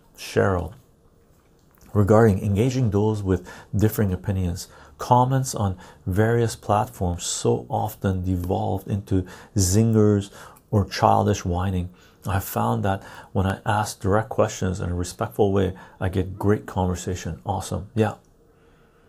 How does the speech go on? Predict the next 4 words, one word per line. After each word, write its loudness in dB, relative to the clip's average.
There 8
are 2
times -2
where 6